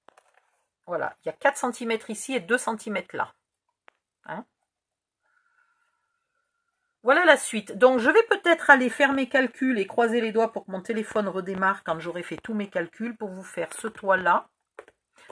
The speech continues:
Celui-là va être facile à faire, celui-là va être plus coton à faire. Euh, mais je vais trouver une solution.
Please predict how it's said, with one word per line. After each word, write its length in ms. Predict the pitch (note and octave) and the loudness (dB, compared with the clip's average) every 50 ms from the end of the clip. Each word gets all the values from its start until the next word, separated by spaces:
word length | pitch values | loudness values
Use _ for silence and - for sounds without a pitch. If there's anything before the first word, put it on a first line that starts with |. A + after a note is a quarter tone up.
| - | -20
Celui-là 240 | _ - G3 G3 G3+ | _ -2 2 2 2
va 80 | G3 F3+ | 2 2
être 120 | E3 - | -4 -6
facile 360 | - F3+ E3 - - G3+ F3+ | -6 -8 -8 -8 -6 -6 -6
à 80 | E3+ E3+ | -6 -6
faire, 280 | - - G#3 A3 A#3+ - | -6 -6 -6 -6 -6 -6
celui-là 460 | - - - - - F#3+ F3+ G3+ A#3+ B3+ | -10 -16 -16 -16 -10 -4 -2 -2 0 0
va 120 | A3 G3 | -2 -6
être 140 | G#3+ G#3 _ | -6 -8 _
plus 160 | _ - B3 | _ -18 -18
coton 440 | - - - G3 - - A#3 A#3+ A#3 | -14 -12 -12 -12 -10 -10 -10 -10 -10
à 60 | G#3 | -10
faire. 440 | E3 - - - - - - - - _ - _ _ - - - - - - - - - - - - - - - - _ _ - - | -12 -14 -16 -18 -18 -18 -18 -20 -20 _ -20 _ _ -20 -20 -20 -20 -20 -20 -20 -20 -20 -20 -20 -20 -18 -18 -18 -20 _ _ -2 2
Euh, 540 | A3+ A3 G#3+ G#3+ G#3 G#3 G#3 G3+ G3 F#3+ - - | 4 6 8 8 8 8 8 8 6 6 4 2
mais 120 | A#3 B3 B3+ | 0 0 0
je 80 | A3 | 2
vais 100 | A#3 A3 | 0 0
trouver 300 | G#3+ - - F#3+ F3 F3 | 0 -2 -8 -10 -10 -10
une 80 | E3 - | -10 -8
solution. 640 | - F3+ D#3+ D#3+ D#3+ - - - D3+ F3 G#3+ A3 | -8 -10 -10 -10 -12 -12 -10 -8 -8 -8 -10 -14